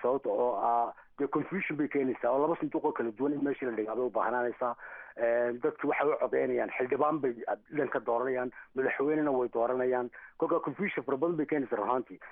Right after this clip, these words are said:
Isla markaa waxaa meesha ku jira oo aan iska dhawaajinin, ee, ee, ee, haweenka. Haweenka maaragtay sidii doorashada u qayb qaadan lahaayeen oo la yidhi kooto iyo maaragtay nidaam ha loo sameeyo.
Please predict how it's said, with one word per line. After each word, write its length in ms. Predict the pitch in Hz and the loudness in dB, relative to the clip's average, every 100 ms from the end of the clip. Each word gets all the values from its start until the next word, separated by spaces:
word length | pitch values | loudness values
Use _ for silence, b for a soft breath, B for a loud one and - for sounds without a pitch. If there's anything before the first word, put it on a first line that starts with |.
| B | B
Isla 160 | 127 220 | -2 2
markaa 220 | 240 233 | 2 2
waxaa 160 | 208 190 | 2 2
meesha 160 | 196 151 | 0 -2
ku 120 | 196 | -6
jira 240 | - 127 156 139 | -2 0 2 2
oo 100 | 151 | 2
aan 80 | 160 | 2
iska 120 | - 165 | 0 0
dhawaajinin, 600 | 117 110 - 120 147 165 B B B | 2 2 0 -2 0 -2 B B B
ee, 100 | - | 0
ee, 460 | 131 135 123 131 127 127 | 2 2 2 2 2 2
ee, 220 | 127 131 | 2 2
haweenka. 580 | 135 135 175 208 120 - - b b - | 2 2 4 2 0 -2 -8 b b -2
Haweenka 340 | 135 190 170 | 2 2 2
maaragtay 300 | 156 135 - | 0 0 -4
sidii 140 | - 135 | -4 -2
doorashada 280 | 131 - 156 | -2 -2 -2
u 40 | |
qayb 160 | 147 135 | -2 -2
qaadan 260 | 123 117 127 | 0 0 0
lahaayeen 400 | 101 110 131 135 - B - | 0 0 -2 -2 -8 B -2
oo 120 | 143 | 0
la 60 | 147 | 2
yidhi 120 | 160 | 0
kooto 320 | - 135 - | 0 0 0
iyo 220 | 160 156 151 | 0 2 2
maaragtay 300 | 123 - 120 | 2 0 -2
nidaam 200 | 131 110 | 0 2
ha 60 | |
loo 200 | 110 123 123 | 2 0 0
sameeyo. 360 | 110 107 123 | -4 -4 -4